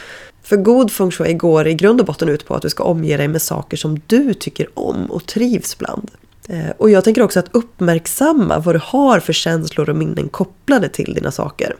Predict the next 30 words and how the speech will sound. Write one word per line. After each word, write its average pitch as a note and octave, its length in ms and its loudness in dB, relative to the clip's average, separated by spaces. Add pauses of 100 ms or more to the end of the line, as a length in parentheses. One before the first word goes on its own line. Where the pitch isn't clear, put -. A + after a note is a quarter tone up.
(580)
Och - 140 0
en A3 140 4
fråga F#3+ 380 4
som F#3 220 2
jag F4+ 240 4
tycker - 300 -6
är D3+ 420 -2
ganska - 240 -2
bra A3+ 280 2
att G3 60 -2
ställa D#3+ 360 0
är E3 240 0
om D#3+ 180 0
möblerna G#3 560 2
och - 120 -4
sakerna D#3 480 -4
som D#3 160 -6
du D3+ 80 -2
har D3+ 220 -4
i D3+ 40 -4
ditt D#3+ 140 -8
hem, G#3+ 420 0 (840)
kan G#3+ 180 2
du G#3+ 60 2
se C#4 340 2
dem E3 300 -2
som E3 240 0
en E3 180 2
del G3 360 2
av D3 420 -2